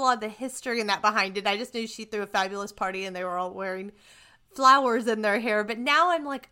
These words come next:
"Oh, now I understand it now." So,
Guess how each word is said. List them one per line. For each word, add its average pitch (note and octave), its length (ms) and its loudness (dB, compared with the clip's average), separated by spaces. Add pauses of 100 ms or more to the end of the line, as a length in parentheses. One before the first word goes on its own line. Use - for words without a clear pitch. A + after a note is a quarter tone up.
"Oh, F#4+ 680 6
now E4 280 4
I F#4+ 180 2
understand F#4+ 600 -6 (280)
it G4+ 300 -2
now." C#4+ 440 -6
So, G#3 340 -4